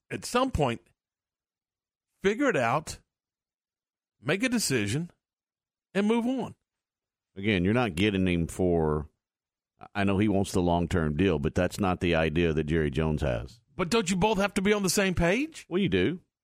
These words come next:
Speaker 2: But if it, if it's gonna work out for the Cowboys, it needs to work out this year.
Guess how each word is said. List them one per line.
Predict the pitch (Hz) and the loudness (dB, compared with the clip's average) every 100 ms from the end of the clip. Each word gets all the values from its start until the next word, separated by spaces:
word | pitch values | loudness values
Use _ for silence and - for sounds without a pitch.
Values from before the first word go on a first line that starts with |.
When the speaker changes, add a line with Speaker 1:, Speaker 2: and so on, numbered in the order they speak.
| _ _ | _ _
Speaker 2:
But | 101 | -6
if | 92 104 | -4 -2
it, | 98 - - | -4 -6 -10
if | 90 | -6
it's | 98 | -4
gonna | - 113 | 0 2
work | 113 127 | 2 2
out | 135 113 | 2 2
for | 107 | 0
the | |
Cowboys, | 101 120 95 87 87 | 2 2 4 2 0
it | |
needs | 85 90 | 0 0
to | - | 0
work | 85 76 | 0 0
out | 78 69 | 0 0
this | 71 - | -2 -2
year. | 65 55 | -6 -6